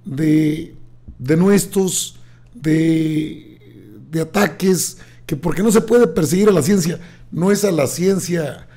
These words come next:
es a los que han tomado como bandera a la ciencia para hacer lo que les ha dado su gana durante tanto tiempo. Ya salieron ahora autoridades de los Estados Unidos que cese la persecución en contra de funcionarios.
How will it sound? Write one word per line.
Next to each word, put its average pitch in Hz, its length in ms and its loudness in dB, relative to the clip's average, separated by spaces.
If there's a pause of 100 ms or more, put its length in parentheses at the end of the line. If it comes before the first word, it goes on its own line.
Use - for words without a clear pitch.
(300)
es 190 200 2
a 208 60 4
los 175 200 0
que 185 100 -2
han 190 80 0
tomado 185 480 2
como 151 240 -4
bandera 165 560 0
a 147 100 -6
la 139 200 -2
ciencia 180 600 -2 (340)
para 143 200 -4
hacer 165 260 -4
lo 165 160 -6
que 160 80 -10
les 143 220 -6
ha 160 80 -2
dado 151 240 -4
su 135 160 -8
gana 160 320 -2 (320)
durante 143 380 -2
tanto 147 260 -4
tiempo. 202 400 2 (1120)
Ya 214 140 4
salieron 180 640 2 (120)
ahora 156 800 -2
autoridades 147 560 0
de 151 100 -2
los 127 140 -4
Estados 139 400 0
Unidos 156 460 -2 (360)
que 160 480 0
cese 240 320 2
la 185 160 0
persecución 170 680 0
en 170 120 0
contra 170 340 -2
de 156 80 0
funcionarios. 156 640 -4